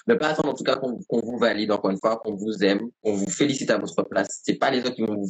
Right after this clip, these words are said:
féliciter. Surtout si vous n'êtes pas convaincu, en plus. Tant que vous n'allez pas être convaincu, ça n'aura aucun impact. Ça n'aura aucun impact. Donc, <laughs> euh, ça, les gens pourront vous répéter cent mille fois que c'est super bien comment vous êtes habillé ou je sais pas quoi. Vous n'allez pas y croire parce que vous-même, vous n'êtes pas persuadé de cela, en fait.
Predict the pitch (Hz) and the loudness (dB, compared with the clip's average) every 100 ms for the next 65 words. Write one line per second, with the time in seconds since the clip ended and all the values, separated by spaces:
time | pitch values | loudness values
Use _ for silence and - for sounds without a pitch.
0 | - 131 120 - 113 101 - - - 147 | 0 2 2 0 0 0 -2 -8 0 2
1 | 185 170 160 135 - - 135 160 135 139 | 2 4 4 4 0 0 0 2 2 2
2 | - 127 120 117 - - _ _ 165 165 | 2 2 2 -4 -6 -10 _ _ 0 4
3 | 175 139 120 117 127 120 123 170 127 123 | 4 4 2 0 2 2 4 4 4 4
4 | 139 147 147 131 - - - _ - - | 4 6 2 2 -2 -6 -12 _ -20 -20
5 | _ _ - 151 151 165 165 147 147 117 | _ _ 2 6 6 4 4 2 2 -2
6 | - - 117 117 185 180 147 - 151 165 | -4 -2 0 0 4 6 6 4 0 2
7 | 160 175 170 175 156 156 - 147 127 - | 4 4 4 4 4 2 2 -2 -2 2
8 | 170 180 170 156 135 123 127 127 143 156 | 4 6 6 4 2 2 -4 -6 2 4
9 | 147 117 139 131 120 117 113 113 113 117 | 4 2 2 2 0 0 0 2 2 2
10 | 123 127 110 107 107 139 170 - - - | 2 2 0 0 2 2 0 -4 -18 -18
11 | - _ _ _ _ _ _ _ 131 147 | -20 _ _ _ _ _ _ _ 0 4
12 | 147 147 170 175 180 170 131 - - - | 4 4 2 4 2 2 0 2 2 0
13 | 120 160 170 175 147 135 120 127 123 123 | -2 6 6 6 4 2 2 0 0 0
14 | 117 113 107 117 117 107 113 | 0 0 -2 0 -2 -4 -8